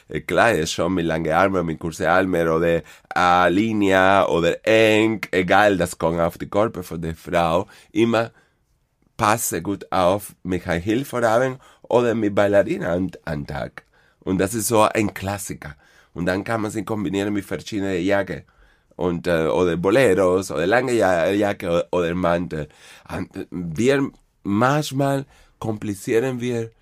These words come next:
zu viel, weil wir, viele Leute wollen aussehen, genau wie habe ich gesagt, wie die in dem Magazin. Und das ist falsch. Jeder muss seine Persönlichkeit betonen und voll wo, äh, zu fühlen in, in die Kleidung.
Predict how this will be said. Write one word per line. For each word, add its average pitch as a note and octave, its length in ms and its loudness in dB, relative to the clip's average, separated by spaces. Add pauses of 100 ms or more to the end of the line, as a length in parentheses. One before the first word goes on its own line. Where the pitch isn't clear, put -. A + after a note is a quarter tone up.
(200)
zu - 300 -4
viel, C3+ 320 -4
weil G2 280 0
wir, A#2+ 360 -2
viele A#2 320 -4
Leute G2+ 360 -4
wollen G2 320 -2
aussehen, F2+ 560 -4 (640)
genau F#2 320 0
wie G2 120 0
habe F2 140 -2
ich F2 40 -4
gesagt, F#2 280 -4
wie D2+ 80 -4
die G2+ 220 -4
in G2+ 140 -4
dem E2 100 -6
Magazin. E2+ 480 -6
Und D#2 100 -6
das F2 140 -8
ist E2 140 -14
falsch. E2+ 580 -14 (540)
Jeder G2 240 -2
muss G2 220 -4
seine G2+ 260 -2
Persönlichkeit F#2 840 -8
betonen A2+ 540 -2 (400)
und F2 180 -6
voll G2+ 420 -2 (200)
wo, E2+ 540 -4
äh, D#2+ 320 -2
zu E2 160 -12
fühlen E2 640 0
in, C#2+ 460 -8 (340)
in D#2 160 -8
die D#2 120 -14
Kleidung. F2 500 -4